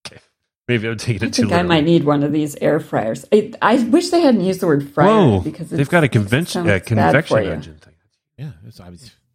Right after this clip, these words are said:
Speaker 1: They got a lot of stuff. If you go to their page, ooh,
Speaker 3: The, the
Speaker 1: boy.
Speaker 3: ni-, yes, the Ninja, the Ninja people are,
Speaker 1: They got
Speaker 3: uh, the
Speaker 1: the
Speaker 3: Ninja people are also Shark. So Shark vacuums. They,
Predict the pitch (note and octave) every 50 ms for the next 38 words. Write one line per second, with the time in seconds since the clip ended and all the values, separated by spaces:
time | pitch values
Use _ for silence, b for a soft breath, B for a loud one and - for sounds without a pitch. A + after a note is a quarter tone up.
0 | _ _ _ _ B B B B B B _ _ _ - - A3 G#3+ D3+ G#2 A#2+
1 | E3 F3+ A#2 - - - G2 F#2 - G2 - - A#2 - B2 B2+ C3+ A#2+ A#2+ G2+
2 | F2+ - A2 G#2+ G#2+ C3+ F3 F#3+ - - - - _ _ _ _ - F#3+ C4+ D4
3 | D4 B2+ B2+ B2 F#2 E2+ C3 C3+ - - - - C#3+ C#3+ D#3 D3+ B2 - - B2+
4 | B2+ A#2+ C3+ D3 E3 F3+ E3 F#3+ F#3 F3 E3+ D#3+ C3 B2+ C#3 C3+ C#3 D#3 E3+ F3+
5 | G3 F#3+ - - F3 E3 - - E3 D#3+ D#3+ D#3+ E3 - - C#3+ C#3 C3+ C3 C3
6 | C3 C3 B2+ B2 - _ _ _ _ _ _ _ _ - D3+ D3 C#3+ C#3+ - -
7 | D3+ D3+ D#3 F3+ F#3+ F#3+ G#3+ - F3+ F#3+ F#3 E3+ G3+ F#3+ F#3 D#3 A#2 C#3 C#3+ C#3
8 | - C#3+ D3 D3+ E3 - - - D#3 D3 D3 C#3+ C#3 C#3 C3+ C#3 C#3 B2+ - -
9 | - D#3+ C#3 A#2+ G2+ G#2 G#2 - - - - - - A#2+ A#2 A2+ - - - C3
10 | B2 B2+ B2 - B2 C3 C3 B2+ B2 - A2+ G#2+ G#2+ G2+ G2 G2+ G2 - A#2 A2+
11 | G#2+